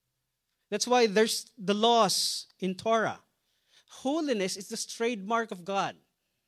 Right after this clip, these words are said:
So holiness must be shown in how I deal with my wife, how I deal with my parents, how I treat my neighbors.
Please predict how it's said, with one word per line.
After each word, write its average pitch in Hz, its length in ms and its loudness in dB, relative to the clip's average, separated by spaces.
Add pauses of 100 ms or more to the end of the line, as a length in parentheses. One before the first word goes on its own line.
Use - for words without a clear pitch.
(580)
So - 160 0
holiness 269 640 0 (380)
must 196 280 -6
be 208 80 -4
shown 240 360 -2
in 175 140 -2
how 175 160 -2
I 175 80 0
deal 190 300 -4
with 202 180 -6
my 180 160 -2
wife, 180 540 -4 (240)
how 190 180 -2
I 170 80 4
deal 165 220 0
with 196 180 -6
my 170 120 0
parents, 175 560 -6 (180)
how 208 180 2
I 196 80 4
treat - 320 -6
my 170 160 -2
neighbors. 160 580 -2